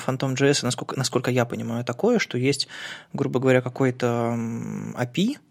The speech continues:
с которым его, с ним можно взаимодействовать, а есть, собственно, движок. И вот через эту прослойку мы с движком общаемся. И, а может быть, будет проще заменить WebKit на другой движок, и, собственно, мы приходим к,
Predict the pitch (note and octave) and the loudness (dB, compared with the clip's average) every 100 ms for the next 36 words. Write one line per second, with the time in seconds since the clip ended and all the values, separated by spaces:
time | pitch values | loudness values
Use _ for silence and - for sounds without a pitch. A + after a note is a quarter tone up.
0 | _ _ - B2 B2+ B2 A2+ - C3 B2 | _ _ -2 2 4 2 0 -2 -2 0
1 | A#2 - C3+ B2 B2 B2+ G#3 - G#2 A2+ | -2 -4 -4 -2 -2 -2 -4 -4 -2 2
2 | F#3+ - E3+ - C3+ C3+ C3 A#2 - - | 2 4 0 0 0 2 2 2 -4 -12
3 | - - - - D3 D3+ C#3 B2+ B2 - | -18 -16 -14 -2 2 4 4 2 -2 0
4 | - D3 D3 C#3+ C#3+ C4 C4+ D#3+ D#3+ C#3+ | 2 4 4 4 4 4 4 4 4 2
5 | - C3 A#2+ - G#2+ - - - _ - | 2 0 0 0 0 -2 -6 -8 _ -20
6 | - - - - - C3+ C3+ C3 B2+ B2+ | -20 -20 -20 -18 -10 -6 -4 -2 0 0
7 | G#2+ A#2+ B2+ B2 B2 B2 C#3 D3+ D3 C#3+ | 0 2 2 2 2 2 4 4 4 4
8 | C#3 D3 D3 D3+ D3+ - C3+ C3 C#3 D3+ | 6 4 6 4 6 4 2 2 4 4
9 | C#3+ - C3 C#3 - - C#3+ - B2+ B2+ | 2 0 0 0 0 2 2 2 0 2
10 | B2 A#2+ A#2+ A#2 A#2+ B2 C3+ C3 A3+ G#3+ | 2 2 0 0 -2 -4 -2 6 6 8
11 | C#3+ B2 G2+ - - C3 - B2 C3 B2+ | 8 8 4 2 0 0 0 0 2 0
12 | B2+ C3 C3+ B2+ B2 B2 - A#2+ A#2+ A#2+ | -2 0 2 2 0 -4 -2 0 2 0
13 | A#2+ C3 | -2 -4